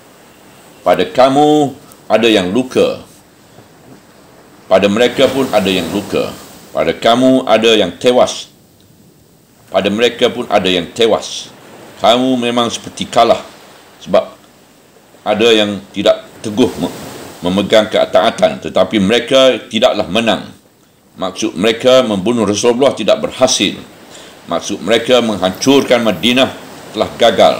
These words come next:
Mereka pulang dengan tangan hampa jua. Memang dalam peperangan Uhud, kamu tidak berhasil sebagai hasil gemilang yang kamu capai dalam peperangan Badar.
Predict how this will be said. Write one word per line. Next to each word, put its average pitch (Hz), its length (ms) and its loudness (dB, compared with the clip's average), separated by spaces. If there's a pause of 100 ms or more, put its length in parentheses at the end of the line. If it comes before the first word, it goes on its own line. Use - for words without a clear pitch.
(680)
Mereka 92 400 -4
pulang 127 480 2
dengan 98 240 -4
tangan 113 320 -2
hampa 110 400 2
jua. 92 400 -4 (600)
Memang 127 500 0 (380)
dalam 107 260 0
peperangan 98 540 0
Uhud, 127 320 -4 (400)
kamu 113 240 0
tidak 95 240 -2
berhasil 110 720 0
sebagai 98 260 0
hasil 107 380 0
gemilang 113 500 0
yang 98 140 -6
kamu 98 320 -2
capai 117 580 4
dalam 101 160 -4
peperangan 98 480 -2
Badar. 92 540 2